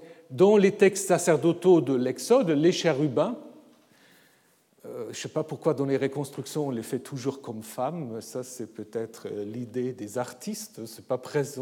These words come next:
c'est pas précisé dans, dans le texte, hein. Euh, donc, euh, ils ont, euh, donc apparemment une sorte de fonction de protection de l'arche et de son, euh, contenu.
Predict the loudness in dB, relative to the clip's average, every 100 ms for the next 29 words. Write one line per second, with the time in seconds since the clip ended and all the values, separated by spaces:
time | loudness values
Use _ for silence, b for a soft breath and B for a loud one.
0 | -10 -12 -12 -10 -10 -8 -8 -8 -10 -8
1 | -6 -6 -10 -14 -12 -12 -8 -8 -8 -12
2 | -16 -18 B B B -12 -12 -12 B B
3 | B -4 0 0 0 0 6 6 6 4
4 | 4 6 4 0 2 4 4 2 0 2
5 | 2 2 0 2 2 2 2 6 6 4
6 | -6 -2 0 2 4 4 4 4 4 2
7 | -2 -4 -4 -2 -4 -2 0 0 0 2
8 | 2 2 0 0 0 -4 0 0 4 2
9 | 2 -2 -2 -4 B B 0 2 4 2
10 | 2 -6 -8 -10 -18 _ 0 2 0 -6
11 | -18 -8 -4 -4 -6 -18 -18 -16 -12 -12
12 | -12 _ b b b _ -12 -12 -12 -14
13 | -16 -16 -6 -2 -2 -4